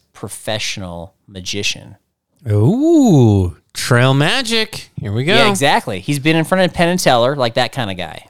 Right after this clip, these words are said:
Speaker 1: right?
Speaker 2: Oh,
Speaker 1: Like, knows
Speaker 2: wow.
Speaker 1: all the big guys, like David Blaine, David Copperfield,
Speaker 2: Okay.
Speaker 1: like, all those guys, right?
Speaker 2: Okay.
Speaker 1: So
Speaker 2: Like, knows them.
Speaker 1: yeah, like, they would know who
Speaker 2: Okay.
Speaker 1: he is. Like, he's had multiple conversations. Maybe even has sold
Speaker 2: Wow.
Speaker 1: some of his,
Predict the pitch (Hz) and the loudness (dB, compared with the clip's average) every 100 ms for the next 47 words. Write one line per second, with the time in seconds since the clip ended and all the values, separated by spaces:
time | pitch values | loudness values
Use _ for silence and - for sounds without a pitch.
0 | - 107 160 160 98 - 233 - 135 131 | -10 -4 0 0 2 2 4 4 2 2
1 | 117 120 107 98 92 104 104 117 117 110 | -2 -4 -2 -4 -4 -6 -6 -6 -6 -6
2 | 110 110 110 107 107 107 104 104 104 139 | -4 -4 -4 -4 -6 -8 -6 -6 -4 -6
3 | - 165 180 92 95 95 87 87 82 90 | -4 -4 -4 -8 -8 -8 -10 -10 -12 -10
4 | 95 107 _ 127 - 139 165 - 95 90 | -8 -8 _ -8 -4 -4 -4 -4 -4 -4
5 | 85 85 - 123 127 139 139 151 127 92 | -6 -10 -6 -2 2 2 4 2 2 -2
6 | 98 _ _ _ - 196 110 98 104 - | -4 _ _ _ 0 2 2 -2 -4 -4
7 | 117 110 107 104 98 98 95 - 131 120 | -6 -4 -4 -4 -4 -6 -10 -6 -4 -2
8 | 107 104 101 101 95 110 107 98 90 - | -2 -2 -4 -6 -8 -10 -8 -8 -10 -20
9 | _ _ 143 127 120 110 101 95 90 95 | _ _ -10 -6 -6 -6 -12 -8 -8 -8
10 | 90 98 92 - 233 285 262 170 131 - | -8 -10 -8 -4 -2 -2 -2 -2 -4 0
11 | 151 147 165 117 135 123 110 120 110 101 | 4 4 4 0 -2 -6 -8 -8 -6 -6